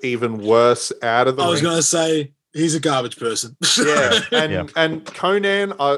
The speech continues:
Speaker 1: I'll always defend Conan. I think he's a great, like, character and, and talker, but we're not seeing him be a character or talk here. We're seeing him do the one part of wrestling that he wasn't great at, and that's wrestling.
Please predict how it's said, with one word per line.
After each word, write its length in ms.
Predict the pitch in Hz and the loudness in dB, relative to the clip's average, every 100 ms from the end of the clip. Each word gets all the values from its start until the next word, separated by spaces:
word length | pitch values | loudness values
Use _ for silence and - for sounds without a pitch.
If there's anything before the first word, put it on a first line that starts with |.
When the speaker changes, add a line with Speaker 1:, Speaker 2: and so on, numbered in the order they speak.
| 143 | 0
Speaker 1:
I'll 260 | 160 170 156 | 0 0 -2
always 340 | 151 160 156 | 0 0 -2
defend 440 | 151 - 143 131 | -6 -4 -4 -4
Conan. 420 | - 135 135 135 131 | 0 0 2 0 0
I 60 | |
think 140 | 120 127 | -2 -4
he's 100 | 120 | -6
a 40 | |
great, 440 | 107 123 127 127 - | -6 0 2 2 -2
like, 300 | 123 113 - | -2 -2 -2
character 580 | - 127 131 131 139 127 | 2 2 2 2 0 0
and, 180 | 117 - _ _ _ | -6 -12 _ _ _
and 240 | 131 120 | -4 -4
talker, 500 | - 139 147 156 170 | -4 0 2 2 0
but 140 | 147 143 | 2 0
we're 120 | 151 | 0
not 220 | 214 254 | 0 -2
seeing 300 | - 240 233 | 0 0 2
him 320 | 202 196 170 135 | 2 2 0 -6
be 160 | - 190 | -2 0
a 80 | 180 | -2
character 480 | - 165 170 170 151 | 0 2 2 2 0
or 100 | 151 | 0
talk 380 | - 160 151 | -2 0 0
here. 260 | 147 139 117 214 - 202 | 0 0 0 -6 -16 -2
We're 180 | 160 170 | 0 2
seeing 320 | 175 175 180 | 2 2 2
him 280 | 170 170 139 | -2 -2 -2
do 200 | 156 151 | 0 2
the 100 | 147 | 2
one 340 | 123 151 156 | 4 2 0
part 320 | - 147 143 | -4 0 2
of 100 | 143 | 2
wrestling 560 | 117 131 135 - 135 127 | 0 0 0 -2 -4 0
that 320 | 127 127 - | 2 2 -2
he 120 | - 117 | -10 0
wasn't 400 | 127 131 135 117 | 2 2 0 0
great 320 | 120 120 113 | 2 2 2
at, 180 | 110 123 | 0 -2
and 100 | 120 | -4
that's 280 | 120 - | -4 -4
wrestling. 560 | 123 117 113 123 107 - | -2 -2 -2 -6 -8 -10